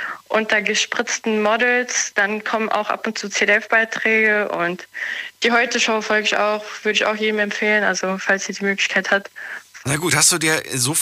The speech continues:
Speaker 2: so, so viel Gedanken schon gemacht, dass du überlegst, wie du dein Geld, äh, ja, wie du dein Geld vor dieser Inflationsrate schützt?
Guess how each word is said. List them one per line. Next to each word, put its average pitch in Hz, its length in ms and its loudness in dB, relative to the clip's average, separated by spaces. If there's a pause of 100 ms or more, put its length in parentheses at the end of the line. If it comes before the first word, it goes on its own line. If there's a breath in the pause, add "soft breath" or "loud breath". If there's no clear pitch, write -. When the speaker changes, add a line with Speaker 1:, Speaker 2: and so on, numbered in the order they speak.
(120)
Speaker 2:
so, - 220 -2
so 127 240 0
viel 165 340 0
Gedanken 135 380 2
schon 139 160 0
gemacht, 131 280 2
dass 120 160 2
du - 80 0
überlegst, 113 600 0
wie 123 560 -4
du 123 420 -4
dein 117 360 2
Geld, 113 580 0 (360)
äh, 104 300 0
ja, 80 300 0
wie 85 60 -8
du 90 120 -4
dein 87 160 -2
Geld 92 260 0
vor - 200 -6
dieser 87 180 -2
Inflationsrate 95 880 0
schützt? - 400 -4